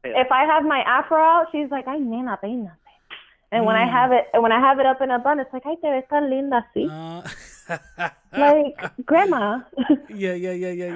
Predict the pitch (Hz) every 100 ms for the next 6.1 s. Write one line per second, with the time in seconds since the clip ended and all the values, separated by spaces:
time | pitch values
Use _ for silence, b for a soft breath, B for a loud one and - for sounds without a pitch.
0 | 175 196 - 147 147 156 151 180 202 151
1 | 127 120 _ _ _ _ _ _ _ _
2 | _ _ _ _ _ - 185 160 143 139
3 | 156 175 185 175 190 180 208 220 185 151
4 | 156 170 208 196 170 156 160 160 202 196
5 | 180 151 208 - 139 123 131 - 165 156
6 | 151